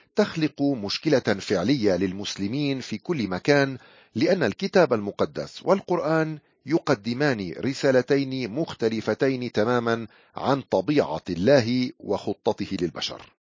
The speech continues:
لهذا السبب استنتج معظم المسلمين أن الكتاب المقدس قد حرف، لكن الأسئلة التالية ساعدت الكثيرين على إعادة النظر في هذا الاستنتاج.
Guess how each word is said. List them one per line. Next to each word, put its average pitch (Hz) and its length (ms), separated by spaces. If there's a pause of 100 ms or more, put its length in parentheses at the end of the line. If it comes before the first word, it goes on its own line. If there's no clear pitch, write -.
(480)
لهذا 95 320
السبب 120 440 (400)
استنتج 113 840
معظم 98 480
المسلمين 107 760 (320)
أن 185 140
الكتاب 104 480
المقدس 92 600
قد - 180
حرف، - 560 (520)
لكن 208 280
الأسئلة 185 560
التالية 107 560
ساعدت 85 720
الكثيرين 147 760 (300)
على 107 400
إعادة 107 440
النظر 92 580
في 95 220
هذا 80 220
الاستنتاج. - 840